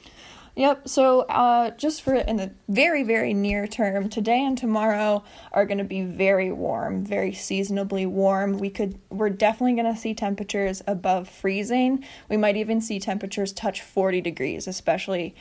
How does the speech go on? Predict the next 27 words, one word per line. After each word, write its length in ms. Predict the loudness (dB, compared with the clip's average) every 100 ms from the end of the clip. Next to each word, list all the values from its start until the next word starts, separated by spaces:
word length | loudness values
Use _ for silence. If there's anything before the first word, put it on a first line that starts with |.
| -20 -12 -6
if 120 | -2
we 80 | 0
don't 140 | 2
have 140 | 0 -2
a 80 |
whole 180 | -2 -2
lot 180 | -2 -4
of 140 | -6
cloud 320 | -4 -2 0 0
cover 300 | -2 0 -2
that 160 | 0
moves 340 | 0 0 0 0
in. 320 | 2 0 -4 -10 -18 -2
Uh, 280 | 2 2 0
so 200 | -2 0
very 300 | 2 4 4
warm, 580 | 4 4 6 4 0 -2 -10
<laughs> 100 | -12
possibly 840 | 0 2 2 2 0 2 2 0
some, 300 | 0 -2 -2
even 280 | -2 0 0
some 280 | 2 0 0
rain 500 | -2 0 2 2 0
sprinkles 800 | -2 -2 -2 0 2 2 0 -6 -16 -20 -2
moving 420 | 2 2 4 2
through 240 | 2 0 0
today. 560 | 0 0 0 0 -2